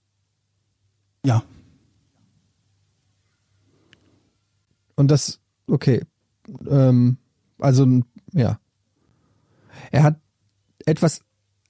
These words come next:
Speaker 2: er hat, hat er es von der Person zurückgekauft, an die er es auch verkauft hat?
Speaker 1: Ja.
Speaker 2: Also er hat etwas an eine Person verkauft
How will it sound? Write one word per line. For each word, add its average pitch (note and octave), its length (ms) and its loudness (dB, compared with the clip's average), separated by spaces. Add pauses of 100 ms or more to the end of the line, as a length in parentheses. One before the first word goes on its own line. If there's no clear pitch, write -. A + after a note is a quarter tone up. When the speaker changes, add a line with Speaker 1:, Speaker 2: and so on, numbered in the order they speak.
Speaker 2:
er - 280 -6
hat, F#3+ 220 -4
hat F#3+ 200 -4
er A#3+ 40 2
es G#3+ 80 -2
von F3 160 2
der F#3 160 4
Person G#3 400 2
zurückgekauft, G3+ 640 0
an D#3+ 100 2
die F3 100 4
er F#3 40 4
es E3 80 0
auch E3+ 140 0
verkauft - 680 -2
hat? - 260 -4 (1160)
Speaker 1:
Ja. G#2+ 280 0 (4000)
Speaker 2:
Also C#3 200 0
er A2+ 140 0
hat D#3 160 0
etwas C3+ 500 -2
an C3+ 120 -2
eine B2+ 200 0
Person C3+ 560 2
verkauft - 920 -6